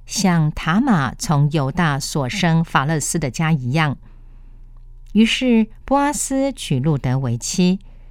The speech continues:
与她行房。耶和华使她怀孕，她就生了一个儿子。妇女们对拿俄米说：“耶和华配受称颂，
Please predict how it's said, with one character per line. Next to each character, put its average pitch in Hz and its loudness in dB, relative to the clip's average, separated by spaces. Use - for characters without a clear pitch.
与 160 0
她 - -4
行 143 0
房。 135 0
耶 185 4
和 175 4
华 151 0
使 - -4
她 156 -2
怀 131 -4
孕， 143 2
她 - 0
就 165 2
生 180 4
了 165 4
一 131 -4
个 156 -2
儿 127 -4
子。 - -4
妇 - 0
女 226 10
们 139 2
对 180 4
拿 160 4
俄 131 0
米 151 4
说 170 0
：“耶 320 4
和 277 2
华 170 0
配 180 2
受 143 -2
称 190 4
颂， 175 2